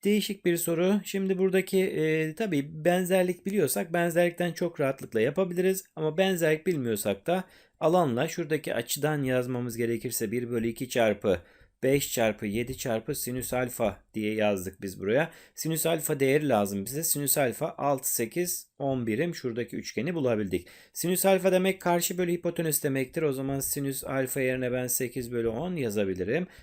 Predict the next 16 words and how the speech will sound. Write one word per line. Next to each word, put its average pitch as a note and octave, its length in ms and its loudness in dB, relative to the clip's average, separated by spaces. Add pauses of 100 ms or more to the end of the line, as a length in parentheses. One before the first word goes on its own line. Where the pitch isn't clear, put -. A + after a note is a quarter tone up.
Sekiz D#3+ 400 -2
bölü C#3 140 2
on C3+ 240 0
demek G#2+ 320 0
de F3 140 -4
dört C#3+ 260 0
bölü D3 200 0
beş C3+ 300 0
demektir. F#2 540 -2 (320)
O C#3+ 80 -2
zaman F3 340 0
bunun F#3 260 2
yerine C#3+ 640 2
arkadaşlar, A2+ 680 0
bunun C3+ 280 -2
yerine, C3+ 500 0